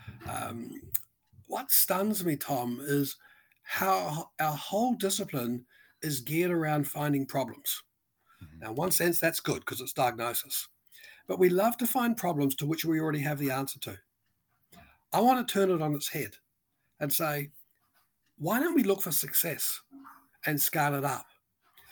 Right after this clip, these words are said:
Speaker 1: And I think I'm pretty good at searching literature. And I'm up to eight articles in the history of our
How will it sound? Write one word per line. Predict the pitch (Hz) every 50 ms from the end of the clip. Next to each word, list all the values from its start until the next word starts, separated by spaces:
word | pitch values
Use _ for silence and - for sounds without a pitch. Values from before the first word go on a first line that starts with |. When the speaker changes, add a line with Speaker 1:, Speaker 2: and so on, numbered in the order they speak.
| - -
Speaker 1:
And | - 139 170
I | 247 294
think | 277 - 370 330 320
I'm | 320 285
pretty | - - 247 233 208 175
good | 156 190 185 165
at | 165 -
searching | - 170 165 147 - 151 135 135
literature. | 151 151 - 170 143 - - - - - _ _ _ _ _ _ _ - - -
And | 143 151
I'm | 190 240 277 294
up | 269 269
to | - - - -
eight | 175 208 214
articles | 214 185 185 190 180 143 151 147 135 131
in | 143
the | 135 123
history | - - - - - - - 110 - - _ _ _ _ _ _ _ _ _ - -
of | 147 143 139
our | 147 151 151 147 135